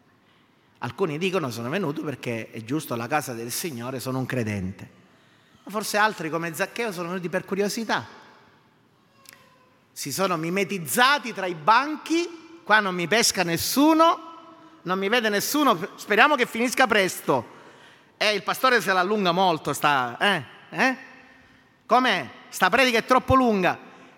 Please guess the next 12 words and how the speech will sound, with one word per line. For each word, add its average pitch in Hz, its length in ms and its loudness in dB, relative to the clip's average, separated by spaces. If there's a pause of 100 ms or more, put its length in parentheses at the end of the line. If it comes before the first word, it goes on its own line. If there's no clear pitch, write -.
(140)
perché 262 300 2
me 247 120 -2
ne 254 100 2
devo 302 160 4
tornare 262 320 2
a - 40 4
casa, 269 300 2
se 202 80 -2
no 269 100 6
mi 269 140 4
pesca 277 440 4
qualcuno. 214 880 4